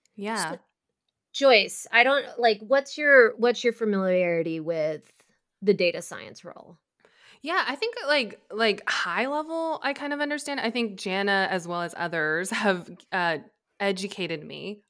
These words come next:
Speaker 1: a ton on, like, what's data science versus, like, data analytics and, like, how, how you can think of those, like,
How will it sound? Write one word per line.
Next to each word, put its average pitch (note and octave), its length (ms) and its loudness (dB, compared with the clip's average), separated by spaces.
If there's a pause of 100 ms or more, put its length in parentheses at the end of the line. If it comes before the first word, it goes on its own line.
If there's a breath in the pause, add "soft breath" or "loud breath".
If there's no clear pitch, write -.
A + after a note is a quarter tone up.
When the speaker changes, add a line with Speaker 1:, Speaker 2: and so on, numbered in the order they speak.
Speaker 1:
a F#3 80 -4
ton E3+ 420 -6
on, D#3 420 -6
like, D3 280 -12 (300)
what's F3 280 -8
data D3+ 260 -12
science D3+ 420 -12
versus, C#3+ 640 -10
like, D#3+ 220 -18
data C3 220 -16
analytics G#3 720 -6
and, D3+ 500 -12 (140)
like, D3 260 -18 (240)
how, D#3 600 -10 (540)
how G#3 160 -2
you F#3+ 120 -2
can F3+ 140 -10
think D#3+ 180 -14
of D#3 100 -14
those, D#3 380 -10 (160)
like, E3+ 260 -20